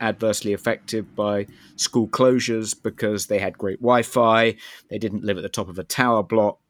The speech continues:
in one room. They had nice, spacious suburban houses where their kids could have their own study spaces.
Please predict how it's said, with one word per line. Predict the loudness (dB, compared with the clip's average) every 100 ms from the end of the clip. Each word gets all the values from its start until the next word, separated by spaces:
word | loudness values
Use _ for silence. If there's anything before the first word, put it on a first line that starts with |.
| -2
in | -2 -2 -6 -2
one | 0 0
room. | 0 4 4 4 0 -2 -12 -18
They | -8
had | -6 -4
nice, | -2 0 0 -2 -2
spacious | -4 0 0 0 -4 -4 -4
suburban | -4 -4 -2 0 0 0 -2 -4 -8 -12 _
houses | -8 -4 -4 -2 -2 -2 -4 -8
where | -6 -6 -4 -6 -8 -14 -20 _
their | -8 -8
kids | -6 -4 -4 -6
could | -8 -6
have | -6
their | -4 -2
own | -2
study | -4 -4 -4 -4
spaces. | -4 -4 -4 -4 -4 -4 -4 -6